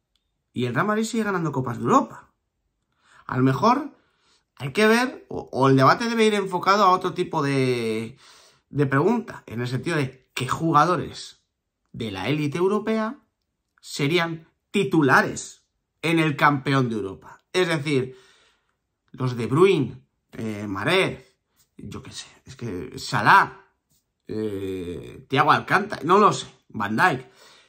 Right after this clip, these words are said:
¿Qué serie de jugadores que están tocando casi la final de la Champions casi todos los años serían, serían, ojo, lo lanzamos como pregunta, titulares en este Real Madrid?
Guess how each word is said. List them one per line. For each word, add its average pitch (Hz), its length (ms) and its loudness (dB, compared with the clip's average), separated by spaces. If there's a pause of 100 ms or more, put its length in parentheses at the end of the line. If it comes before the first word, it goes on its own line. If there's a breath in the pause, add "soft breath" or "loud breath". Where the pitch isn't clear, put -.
(120)
¿Qué 220 200 0
serie 214 400 0
de 185 80 4
jugadores 147 840 0 (800)
que 165 120 -4
están 208 580 0
tocando 185 580 0
casi 185 280 -2
la 165 120 2
final 165 240 -6
de 175 80 -2
la 151 100 0
Champions 156 380 -6
casi 120 360 -8
todos 123 320 -6
los 180 200 -8
años 214 440 -8 (440)
serían, 170 800 0 (180)
serían, 147 600 0
ojo, - 420 0
lo 113 80 -8
lanzamos 147 260 -2
como 180 160 0
pregunta, - 540 -2 (320 soft breath)
titulares 196 760 4
en 147 120 -2
este 139 280 -4
Real 131 260 2
Madrid? 104 400 -6